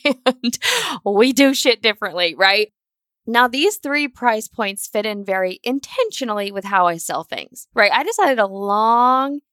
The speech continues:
ass time ago, the typical launch style of running an online business, that shit was not for me,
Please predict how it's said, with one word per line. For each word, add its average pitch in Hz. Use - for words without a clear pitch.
ass 214
time 196
ago, 226
the 202
typical 226
launch 190
style 285
of 226
running 220
an 220
online 214
business, 226
that 247
shit -
was 165
not 202
for 220
me, 139